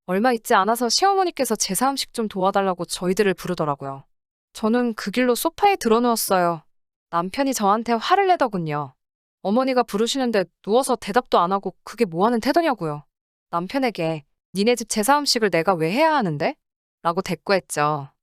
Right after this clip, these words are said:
시어머니가 그 모습을 보더니 제 이름을 다시 부르시더니 오랜만에 와가지고 지금 뭐 하는 거냐고 냉큼 이리 오지 못하겠냐고 화를 내셨어요. 어머님께도 "어머님, 제가 언제부터 이 집 가족이었나요?" 하고 대답해 드렸어요.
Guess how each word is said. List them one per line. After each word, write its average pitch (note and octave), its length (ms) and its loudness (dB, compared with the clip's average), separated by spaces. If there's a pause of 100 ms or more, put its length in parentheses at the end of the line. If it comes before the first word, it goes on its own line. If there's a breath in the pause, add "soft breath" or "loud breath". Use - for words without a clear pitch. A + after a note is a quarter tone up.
(340)
시어머니가 F4 800 2
그 - 180 -8
모습을 C#4 360 0
보더니 A3 580 0
제 B3+ 220 0
이름을 D#4+ 280 2
다시 G#3+ 260 0
부르시더니 F3 720 -4 (300)
오랜만에 D#4+ 420 0
와가지고 B3+ 460 2
지금 G#3+ 300 -2
뭐 F3 140 0
하는 A#3+ 160 0
거냐고 F3 600 -2 (320)
냉큼 A3 320 0
이리 G3+ 140 0
오지 F#3 220 0
못하겠냐고 A3+ 640 -2
화를 F4+ 240 0
내셨어요. D3 640 -2 (440)
어머님께도 G#3+ 800 0 (240)
"어머님, C4 600 -2 (280)
제가 A3+ 260 2
언제부터 A#3 440 0
이 F#3 120 -2
집 B3 140 -4
가족이었나요?" G3+ 800 0 (480)
하고 D#4 240 -2
대답해 A#3+ 380 2
드렸어요. F3+ 640 -2